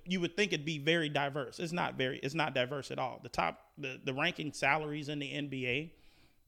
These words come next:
are at the, I, I'm only talking about the top ten, and the top twenty-five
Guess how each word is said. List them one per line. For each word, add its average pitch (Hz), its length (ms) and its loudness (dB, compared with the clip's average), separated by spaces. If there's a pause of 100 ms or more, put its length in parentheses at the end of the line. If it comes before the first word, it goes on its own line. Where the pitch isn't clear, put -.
(120)
are 123 420 4 (240)
at 143 300 6
the, 156 160 -8 (240)
I, 139 180 4
I'm 202 200 10
only 180 180 8
talking 170 300 4
about 139 240 2
the - 40 -10
top 147 300 0
ten, 147 300 2
and 131 100 -6
the 123 60 -10
top 190 260 0
twenty-five 135 880 -4